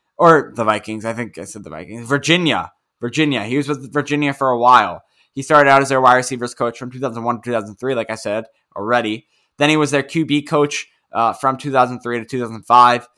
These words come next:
and was their offensive coordinator from two thousand six to two thousand eight. Went to Alabama, and then, uh, you know, in two thousand nine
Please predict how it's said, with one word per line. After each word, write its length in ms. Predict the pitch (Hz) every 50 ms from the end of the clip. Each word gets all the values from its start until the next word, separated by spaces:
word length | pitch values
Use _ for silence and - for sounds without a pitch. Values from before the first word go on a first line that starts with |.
| _ _ _ _ _ _ _ _ -
and 160 | 165 175 170
was 180 | 165 160 143 135
their 160 | 151 151 147
offensive 520 | - 151 147 147 147 156 147 - 139 127 -
coordinator 720 | - - 185 185 170 151 135 123 120 117 117 117 117 _ _ _
from 180 | - 139 131 123
two 140 | 127 139
thousand 240 | 127 120 117 117 113
six 400 | - - 127 117 117 113 - - _ _ _
to 100 | - 143
two 220 | 131 - 123 113 107
thousand 400 | 117 110 107 107 101 110 104 - _
eight. 400 | - 135 131 117 - - - - _ _ _ _ _ -
Went 180 | 135 151 147 -
to 180 | 143 - -
Alabama, 760 | 143 143 147 143 135 120 131 127 127 131 139 147 175 170 - _ _ _ _ _ _ _ _ _ _ _ _ _ _ _ _ -
and 280 | 123 123 123 123 123 120
then, 440 | 127 127 123 120 117 117 117 - - -
uh, 300 | 117 120 117 117 107 - - -
you 100 | 139 139
know, 140 | 127 120 -
in 200 | - 127 131 127
two 140 | 127 - 139
thousand 400 | 127 123 120 117 113 113 107 107
nine 540 | 113 120 123 117 113 110 107 104 104 104